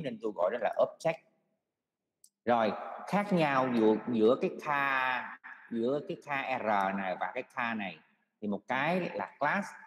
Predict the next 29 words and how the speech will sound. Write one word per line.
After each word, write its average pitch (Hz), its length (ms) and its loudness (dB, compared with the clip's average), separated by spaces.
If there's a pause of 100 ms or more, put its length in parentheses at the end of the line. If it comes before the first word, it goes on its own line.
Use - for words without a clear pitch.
(200)
một - 240 -8
cái 143 320 0
là 120 140 2
object, 170 480 -2 (360)
thì - 100 -18
khác 147 180 -2
nhau 113 200 0
sao? 113 380 0
Cái - 80 -4
K 131 420 -2
này 104 300 0
á, 123 140 -2 (1000)
cái - 100 -8
K - 60 -16 (200)
này 95 300 -2 (500)
là, 95 400 0
là, 113 120 2
là, 110 160 0
là 113 140 0
K 120 80 -8
này 143 240 0
nè, 104 360 -4 (560)
là 104 440 -2
tôi 139 120 4 (100)
chưa 156 220 8
biết 175 280 4
được 117 220 6
cái 156 80 2
màu 110 300 2